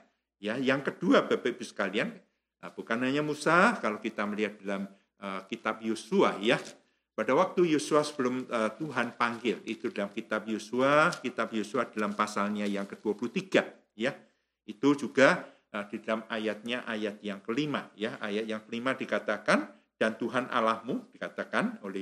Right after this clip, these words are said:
Yosua, "dialah yang akan mengusir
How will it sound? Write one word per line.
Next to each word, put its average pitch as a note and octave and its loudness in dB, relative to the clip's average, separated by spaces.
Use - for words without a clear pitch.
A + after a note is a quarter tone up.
Yosua, A2+ -2
"dialah F#3+ 6
yang F3 6
akan F3+ 4
mengusir G3+ 4